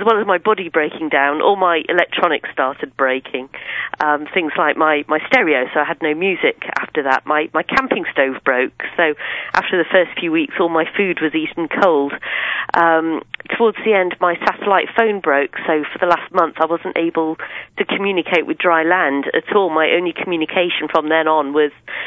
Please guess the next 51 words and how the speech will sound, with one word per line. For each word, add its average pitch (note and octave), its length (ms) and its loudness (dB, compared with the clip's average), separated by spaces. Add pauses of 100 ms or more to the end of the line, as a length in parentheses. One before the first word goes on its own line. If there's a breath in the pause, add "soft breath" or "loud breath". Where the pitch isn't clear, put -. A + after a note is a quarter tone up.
(320 loud breath)
um, D#3 460 2
on F3 100 4
about D#3+ 280 2 (120)
three F#3 220 2
occasions D3+ 760 -2 (340)
in D#3 120 -2
the D3 100 -2
space D#3 280 0
of D3+ 60 2 (100)
three F3 100 2
and D3 80 2
a D3 40 0
half D3+ 240 2
weeks - 320 -2
when D3+ 120 0
I D3+ 60 2
managed D#3 320 -2
to D#3+ 60 0
hail D3+ 340 0
passing D3 400 -2
ships. - 420 0 (720 loud breath)
Um, F#3 180 4
but - 180 4
probably D#4 240 2
the B3+ 60 0
most A#3+ 180 2 (100)
serious A#3+ 360 4 (100)
thing D3 220 0
in D3+ 80 -2
the D#3+ 60 0
way D3+ 140 2
of D3 100 -2
breakages D3+ 440 0 (100)
was D#3+ 220 0
the - 200 -4
fact - 180 0
that - 80 -2
all G3 160 0
my, F3+ 280 0 (120)
all A3 160 2 (140)
four A3 240 4
of D#3+ 120 -2
my E3+ 220 2
oars, D3+ 360 2 (460 loud breath)
my F#3 160 0
two G#3 220 -4
main F#3+ 280 0
ones C#3+ 180 2 (100)
and G3 100 0
my D#3+ 140 2
two E3 240 -6